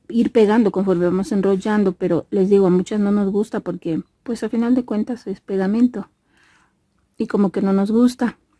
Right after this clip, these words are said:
aunque es muy fácil y práctico el pegamento este para algunos proyectos, pero, pues, les digo, pequeñas gotitas, nada de,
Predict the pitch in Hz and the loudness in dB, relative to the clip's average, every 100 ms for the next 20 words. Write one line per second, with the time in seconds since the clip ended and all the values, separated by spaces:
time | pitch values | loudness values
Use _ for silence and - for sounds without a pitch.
0 | _ 233 190 208 214 226 - 208 190 214 | _ 0 2 2 2 2 0 -8 -4 -4
1 | 196 _ _ _ _ _ _ _ 208 185 | -6 _ _ _ _ _ _ _ -6 2
2 | 208 190 202 - 185 175 165 185 180 190 | 2 2 -4 -2 0 2 0 0 2 2
3 | 185 196 190 - _ _ _ _ _ - | 2 -2 -6 -8 _ _ _ _ _ -6
4 | 202 190 - 185 - _ _ _ _ _ | -6 -4 -6 -8 -8 _ _ _ _ _
5 | _ _ _ _ _ 214 196 190 180 185 | _ _ _ _ _ -2 2 2 4 2
6 | - 220 254 294 311 262 - 339 339 320 | 0 2 4 4 2 0 2 4 6 6
7 | 311 311 302 _ - 190 208 196 254 233 | 8 6 4 _ -18 -14 -12 -6 -4 -4
8 | - _ _ _ _ _ _ _ _ _ | -8 _ _ _ _ _ _ _ _ _
9 | _ _ _ _ - 202 - 247 269 277 | _ _ _ _ -2 -2 2 6 8 8
10 | 190 - 185 180 175 - 277 190 208 226 | 4 0 -6 -6 -6 -6 -4 -2 -2 -2
11 | 208 170 | -2 -4